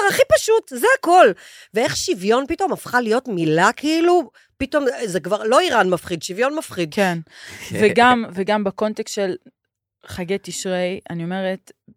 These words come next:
Speaker 2: בתור יהודים, הרי מה, מה, מה כל הרעיון של ההתחדשות, של השנה החדשה, של הסליחות, של החשבון נפש, של ה-,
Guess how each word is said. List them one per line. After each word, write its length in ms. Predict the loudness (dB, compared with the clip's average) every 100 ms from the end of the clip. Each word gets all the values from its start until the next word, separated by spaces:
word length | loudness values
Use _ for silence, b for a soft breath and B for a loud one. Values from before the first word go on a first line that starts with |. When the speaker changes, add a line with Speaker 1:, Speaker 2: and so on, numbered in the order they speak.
| _ _ _
Speaker 2:
בתור 480 | -16 -4 -2 -2 -6 _ _ _ -8
יהודים, 580 | -6 -4 -4 -4 -6 -12 _ _ _ _ _ _
הרי 140 | -4
מה, 140 | 0 -2 -2 _ -8
מה, 120 | -8 -8 -12 -8
מה 120 | -6 -6
כל 200 | -4 -2
הרעיון 580 | -2 -4 -6 -6 -8 -8
של 160 | -8
ההתחדשות, 840 | -8 -8 -10 -10 -8 -6 -4 -6 -8
של 180 | -8
השנה 400 | -8 -8 -6 -4
החדשה, 640 | -6 -8 -10 -12 -12 -12 -12
של 240 | -12 -12 -12
הסליחות, 880 | -10 -10 -8 -4 -2 0 -2 -4 -8
של 140 | -12
החשבון 480 | -10 -14 -8 -6 -4
נפש, 640 | -6 -6 -6 -4 -4 -6
של 160 | -8
ה-, 80 | -8